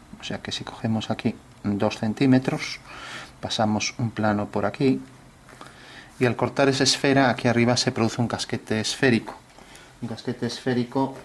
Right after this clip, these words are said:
es una figura, si lo imaginamos en tres D,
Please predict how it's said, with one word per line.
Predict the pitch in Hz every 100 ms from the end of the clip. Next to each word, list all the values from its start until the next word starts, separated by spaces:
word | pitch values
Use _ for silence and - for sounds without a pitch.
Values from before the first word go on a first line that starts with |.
| -
es | - 117 127
una | 120 120 117
figura, | - 131 123 123 123 - - - - - - - - - -
si | - 107
lo | 104
imaginamos | 101 - 113 110 107 -
en | 113
tres | 110 107
D, | 123 117